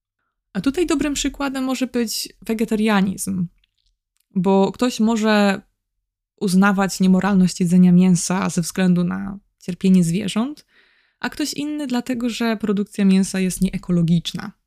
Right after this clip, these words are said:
I to są bardzo różne powody. I dość często zdarza się, że ludzie wyznają tylko jeden z nich.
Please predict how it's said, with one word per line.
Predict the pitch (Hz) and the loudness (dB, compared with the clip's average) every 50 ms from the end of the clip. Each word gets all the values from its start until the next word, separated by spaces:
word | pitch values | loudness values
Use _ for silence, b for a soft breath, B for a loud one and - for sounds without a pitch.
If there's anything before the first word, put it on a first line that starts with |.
| - - - _ | -20 -20 -18 _
I | - 202 | -10 -6
to | 302 | -4
są | 311 - 403 349 | -4 -4 -4 -4
bardzo | 262 277 302 302 - - 294 | -4 -4 -6 -6 -6 -4 -4
różne | 277 262 233 240 226 | -4 -2 -2 -2 -2
powody. | - 220 196 175 226 233 185 139 - - 185 - _ _ _ B B B B B B B - | -2 -2 0 2 2 0 0 -2 -4 -8 -10 -14 _ _ _ B B B B B B B -6
I | 214 | -4
dość | 202 349 392 - | -4 -4 -4 -4
często | - 381 403 392 - 254 208 | -4 -4 -4 -2 -2 -2 -2
zdarza | 175 - 190 185 170 190 | 0 -2 -2 0 0 -2
się, | 170 - - 180 175 | -2 -2 -4 -4 -4
że | 165 - 165 151 156 160 156 - - _ _ | -4 -6 -6 -6 -6 -6 -8 -10 -12 _ _
ludzie | 190 185 180 - 190 | -4 -4 -2 -2 -4
wyznają | 170 185 170 180 180 180 175 175 | -4 -2 0 0 2 2 2 2
tylko | - 190 - - | 0 0 0 0
jeden | 185 208 226 170 170 165 175 | 0 0 0 -2 -2 -4 -6
z | 175 | -6
nich. | - - - 226 - - | -8 -10 -12 -14 -14 -18